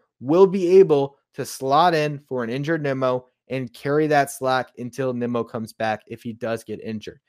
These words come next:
He is the perfect insurance plan there. And if they're both healthy,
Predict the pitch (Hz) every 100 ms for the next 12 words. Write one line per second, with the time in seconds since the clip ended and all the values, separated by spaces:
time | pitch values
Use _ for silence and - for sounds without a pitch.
0 | _ _ - 135 143 131 135 - 143 143
1 | 147 127 113 131 123 113 - 110 101 117
2 | 135 131 120 _ _ _ - 135 135 123
3 | 147 147 151 147 143 165 175 180 180 -
4 | 139 131